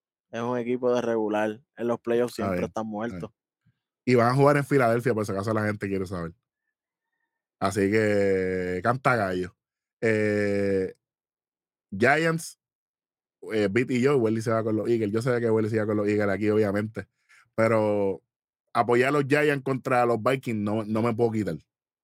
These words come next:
Speaker 1: Ujú.
Speaker 2: Eso, eso es lo que tengo.
Speaker 1: Yo lo había
Speaker 2: Eh,
Speaker 1: dicho, los Giants le iban a dar el palo a los Vikings. Lo había
Speaker 2: Claro,
Speaker 1: dicho, pero,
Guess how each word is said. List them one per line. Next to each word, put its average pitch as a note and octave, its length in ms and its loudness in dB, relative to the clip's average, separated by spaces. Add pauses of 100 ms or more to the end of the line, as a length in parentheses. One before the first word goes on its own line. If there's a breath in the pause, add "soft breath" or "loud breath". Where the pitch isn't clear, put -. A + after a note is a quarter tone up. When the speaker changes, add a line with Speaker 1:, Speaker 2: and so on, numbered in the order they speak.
(800)
Speaker 1:
Ujú. D#3 320 -6 (300)
Speaker 2:
Eso, G#2+ 320 0
eso G#2 340 -4
es G#2+ 60 0
lo G#2 100 0
que G2 120 -2
tengo. E2+ 340 -8 (140)
Speaker 1:
Yo D3 120 4
lo F3+ 60 10
había G3+ 180 10
Speaker 2:
Eh, E3+ 120 4
Speaker 1:
dicho, C#3 160 0
los C3 120 0
Giants C#3+ 240 2
le D3 60 6
iban D3 160 6
a D3 60 2
dar C#3+ 140 4
el C3+ 80 -2
palo C3 200 2
a B2 60 2
los A2+ 100 -4
Vikings. A2 380 -6 (320)
Lo A2+ 80 -8
había A#2 100 2
Speaker 2:
Claro, A#2+ 240 4
Speaker 1:
dicho, G2+ 140 -10
pero, G2+ 280 -12